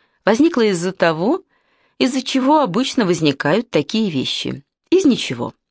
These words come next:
объяснила Ирина. «Бессмысленно, как абстрактный импрессионизм. Никаких ваз и убитых фазанов. Предметы только мешают». «Ты слишком разговорилась»,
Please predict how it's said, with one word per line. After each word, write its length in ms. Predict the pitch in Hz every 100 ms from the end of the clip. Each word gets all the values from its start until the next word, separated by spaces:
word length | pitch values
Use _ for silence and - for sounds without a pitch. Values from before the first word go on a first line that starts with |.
| _ _ -
объяснила 540 | 160 147 - 220 220
Ирина. 420 | 170 151 135 131 - _ _ _ _ _ _
«Бессмысленно, 760 | 214 294 - 320 339 175 147 139
как 280 | 196 175 -
абстрактный 840 | 170 - - 247 285 - 294 320 -
импрессионизм. 960 | 170 180 170 - 147 139 131 131 143 - _ _ _ _ 233
Никаких 640 | 262 202 180 175 - - -
ваз 420 | 156 302 - - -
и 100 | 165
убитых 400 | 143 160 226 -
фазанов. 540 | 151 135 135 143 - _ _ _ _
Предметы 500 | - 285 220 226 170
только 280 | 156 147 139
мешают». 540 | 131 127 143 131 - - _ _ _ _ _ _ _ _ _ _ _ -
«Ты 160 | 180
слишком 500 | 156 170 170 - 156 147
разговорилась», 720 | 143 151 151 233 165 -